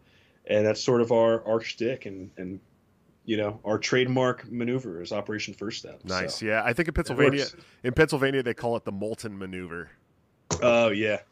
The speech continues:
Speaker 2: I don't, I don't know if it's the same program, but, uh, Ch-, I know Chuck Moulton came up with it, who just ran for chair, but unfortunately he didn't get it. I would've, I would've, uh, I would've liked Moulton. It just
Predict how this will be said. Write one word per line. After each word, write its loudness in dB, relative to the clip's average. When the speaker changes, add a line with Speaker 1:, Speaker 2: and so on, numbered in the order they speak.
Speaker 2:
I -4
don't, -4
I -2
don't 4
know 4
if -2
it's -4
the -8
same -4
program, -6
but, -6
uh, -6
Ch-, -12
I -6
know -4
Chuck -6
Moulton -10
came -12
up -12
with -16
it, -14
who -14
just -16
ran -12
for -18
chair, -10
but -12
unfortunately -14
he -14
didn't -16
get -12
it. -12
I -2
would've, -4
I -10
would've, -12
uh, -10
I -8
would've -6
liked -10
Moulton. -16
It -10
just -18